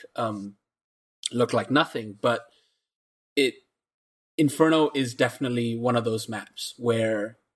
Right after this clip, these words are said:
you know, if you get off to a bad start, if you get sort of, um, if you win a round and then lose a round as a terrorist and get complete, and your money gets completely reset, then it becomes very difficult to kind of break into any kind of site,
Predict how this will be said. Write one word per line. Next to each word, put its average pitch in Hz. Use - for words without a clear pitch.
you 123
know, 107
if 135
you 123
get 139
off 139
to 131
a 117
bad 113
start, 117
if 117
you 113
get 131
sort 123
of, 107
um, 107
if 117
you 123
win 147
a 147
round 135
and 117
then 113
lose 127
a 127
round 123
as 110
a 117
terrorist 120
and 107
get -
complete, 135
and 120
your 113
money 120
gets 120
completely 127
reset, 110
then 131
it 135
becomes 147
very 135
difficult 123
to -
kind 127
of 107
break 117
into 110
any 110
kind 113
of 95
site, -